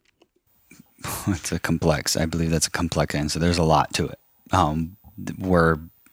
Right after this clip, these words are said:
in a way, it might be a lot, it might be biology, or it might be, um, wired for this, which is, is, again, if we're,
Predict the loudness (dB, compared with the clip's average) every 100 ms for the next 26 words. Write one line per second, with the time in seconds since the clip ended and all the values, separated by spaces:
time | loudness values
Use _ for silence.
0 | _ _ -10 -4 0 4 6 6 4 2
1 | 2 0 2 2 2 0 0 2 2 2
2 | 4 6 4 2 -6 -4 0 2 2 2
3 | -2 -2 -8 -12 -12 -12 -14 -14 -14 -16
4 | -8 2 4 6 4 0 -2 -6 -8 -10
5 | -12 -14 -12 2 6 6 4 -2 -8 -12
6 | _ -4 0 0 0 0 -2 -6 _ -2
7 | 0 2 2 2 0 -2 _ _ _ _
8 | 0 2 2 2 0 2 2 2 0 0